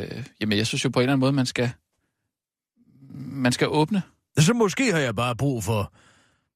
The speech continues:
Speaker 2: det ved jeg ikke, noget varmt om mig. Altså.
Speaker 1: Ja.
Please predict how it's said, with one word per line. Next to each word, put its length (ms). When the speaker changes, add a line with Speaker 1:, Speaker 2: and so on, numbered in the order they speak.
Speaker 2:
det 80
ved 80
jeg 60
ikke, 100
noget 240
varmt 340
om 140
mig. 180
Altså. 380
Speaker 1:
Ja. 200